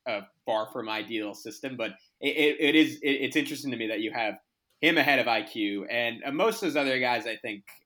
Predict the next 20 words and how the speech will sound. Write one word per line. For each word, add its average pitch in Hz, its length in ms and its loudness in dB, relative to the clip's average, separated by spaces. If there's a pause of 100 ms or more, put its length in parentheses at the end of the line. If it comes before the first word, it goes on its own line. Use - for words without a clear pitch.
I, 117 200 -2
I, 113 300 -2
I 113 80 0
would 107 140 -6
agree 101 240 -10
there's, 98 320 -14
there's 101 160 -10
a 98 60 -16
pretty 98 260 -10
strong 98 480 -8
case 101 240 -8
for 107 160 -8
just 104 260 -16
in 107 60 -10
their, 98 320 -8
their 101 120 -12
two-way 127 520 -4 (220)
ceiling 156 380 2
being 156 180 0
higher. 151 400 -4